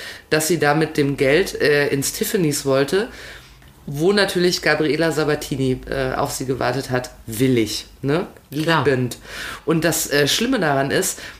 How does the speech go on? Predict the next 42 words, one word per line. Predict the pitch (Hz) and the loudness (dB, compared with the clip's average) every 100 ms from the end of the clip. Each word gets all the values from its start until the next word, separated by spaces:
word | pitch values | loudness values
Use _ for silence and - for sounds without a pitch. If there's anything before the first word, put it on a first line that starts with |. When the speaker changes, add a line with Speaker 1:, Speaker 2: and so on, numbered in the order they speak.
| - | -2
Speaker 1:
dass | 156 151 | 0 0
die | 151 | 0
Antje | 117 185 202 | 0 0 0
mit | 180 160 175 | 0 0 -2
n-, | 185 196 - | -2 -2 -2
keinem | 214 247 233 | 0 2 2
Argument | 190 185 180 185 | 0 2 0 0
zu | - | -2
bewegen | 175 156 170 190 | 0 2 2 2
ist, | 175 | 0
das | 160 151 | -2 -2
nicht | 180 190 | -2 -2
zu | - 147 | -4 -2
glauben. | 120 120 123 | 0 0 -2
Obwohl, | - 156 185 220 - | -2 0 2 2 0
ich | - | -4
finde | - 185 | -2 0
die | 175 | 0
Argumentation | 165 160 156 160 - 175 160 | 0 0 0 -2 -2 0 2
löchrig, | 131 127 - 117 - | 2 2 0 -4 -4
die | 117 | -6
sie | 113 | -4
da | 110 | -6
hat. | 110 104 | -4 0
Speaker 2:
Ja, | 190 180 170 | 2 2 2
war | 170 | 2
dann | 175 | 2
zumindest | 175 165 180 170 | 2 2 0 2
ein | - 156 | 0 0
Tennisturnier | - 180 196 - 220 214 196 | 0 -2 -2 0 2 2 2
in | 185 | 0
Mannheim | 185 196 208 208 202 | 0 -2 -2 -2 0
um | 190 | -2
die | 202 | -2
Zeit | 196 202 196 196 | -4 -6 -6 -4
oder | - 196 | -4 -4
so? | 196 196 | -4 -2
Ich | 175 - | -2 -2
glaube | 131 135 127 | -2 0 -2
nicht. | 127 123 - | -4 -6 -4
Speaker 1:
Ja. | |
Speaker 2:
Ja. | 110 113 | -4 -4